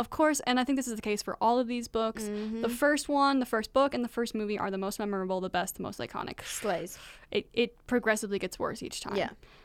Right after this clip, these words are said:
Speaker 1: Um, in total, though, the Hunger Games trilogy is the twenty-first highest grossing film franchise of all time.
Speaker 2: That's crazy.
Speaker 1: I know.
Speaker 2: What's the first? Like, The Godfather?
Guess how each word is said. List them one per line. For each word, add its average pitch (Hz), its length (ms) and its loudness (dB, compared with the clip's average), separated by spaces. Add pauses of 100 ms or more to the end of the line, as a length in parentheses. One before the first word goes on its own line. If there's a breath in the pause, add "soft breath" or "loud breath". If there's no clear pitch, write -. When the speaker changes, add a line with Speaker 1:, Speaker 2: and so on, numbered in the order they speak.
(280 soft breath)
Speaker 1:
Um, 208 580 4 (180)
in 233 120 2
total, 277 320 4
though, 285 220 4
the 254 100 0
Hunger 233 200 0
Games 214 220 -2
trilogy 208 460 -2
is 202 120 -2
the - 140 -6
twenty-first 220 1200 -2 (120)
highest 202 380 0
grossing 196 420 -2
film 202 320 -4
franchise 202 680 -2
of 208 200 -2
all 196 300 6
time. - 360 0
Speaker 2:
That's 349 300 0
crazy. 247 880 0
Speaker 1:
I 214 100 2
know. 220 180 2 (180)
Speaker 2:
What's 285 160 0
the 294 80 0
first? 311 280 0
Like, 190 140 -4
The 180 80 -6
Godfather? 220 720 0